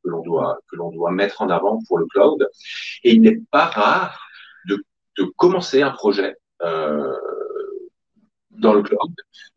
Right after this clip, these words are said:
par des séances de brainstorm où on s'affranchit de toute limite technique,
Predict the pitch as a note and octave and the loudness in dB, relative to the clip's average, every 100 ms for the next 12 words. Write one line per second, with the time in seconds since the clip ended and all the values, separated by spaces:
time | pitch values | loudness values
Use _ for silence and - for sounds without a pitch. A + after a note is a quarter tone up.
0 | - - - - - F#3+ - - A3+ - | 2 2 2 -6 -8 -4 -4 -4 -10 -8
1 | - - - - - - _ _ - - | -8 -8 -4 -4 -4 -12 _ _ -4 0
2 | - - A3+ - A#3 A3+ - C#3 - - | 0 2 0 0 -4 -4 -4 -8 -8 -14
3 | - - A#2+ A#2 C#3 C#3+ - - - _ | -14 -16 -14 -8 -6 -6 -12 -20 -20 _
4 | - - - - | -6 -4 0 0